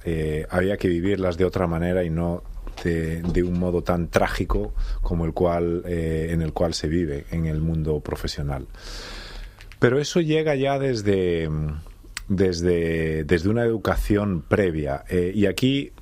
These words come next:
como siempre, voy a que falta formación y educación. Ya en las categorías inferiores o cuando eres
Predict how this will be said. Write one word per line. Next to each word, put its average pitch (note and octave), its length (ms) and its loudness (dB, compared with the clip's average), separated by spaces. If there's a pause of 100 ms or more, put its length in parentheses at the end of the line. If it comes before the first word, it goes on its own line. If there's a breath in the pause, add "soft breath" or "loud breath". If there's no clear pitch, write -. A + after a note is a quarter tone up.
como G2+ 200 2
siempre, A#2 340 2
voy G#2+ 280 2
a F#2+ 100 -2
que F2+ 260 2
falta G#2+ 420 2
formación F2+ 560 0
y F2 40 0
educación. D#2 640 -2 (680 loud breath)
Ya D3 420 4
en A2+ 200 2
las F#2+ 200 2
categorías F2 600 2
inferiores E2 600 0
o F2 60 -2
cuando D2 320 0
eres E2 500 -2